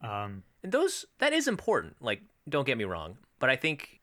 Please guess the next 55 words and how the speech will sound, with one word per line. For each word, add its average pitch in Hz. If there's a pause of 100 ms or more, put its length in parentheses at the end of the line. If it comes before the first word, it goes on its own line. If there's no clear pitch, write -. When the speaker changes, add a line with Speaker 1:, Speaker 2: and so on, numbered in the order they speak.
(120)
Speaker 2:
with 123
something 127
like 101
this, 113
they 120
did 135
try 143
to 131
do 107
<laughs> -
something -
different -
with 165
it. 262 (420)
Uh, 101
but 117
I 120
think 127
it 110
was, 110
it 87
was 107
just -
completely 110
boring. 82 (300)
I 113
don't 131
know 127
how 95
many 98
more 85
newsroom 82
<laughs> -
movies -
that -
can 170
come 135
out, 107 (260)
well, 131
until 127
people 110
just 101
get 107
tired 87
of 87
it. -
It's -
like 151
a 139
Western 98
at 73
this 78
point, 73
I -
feel. -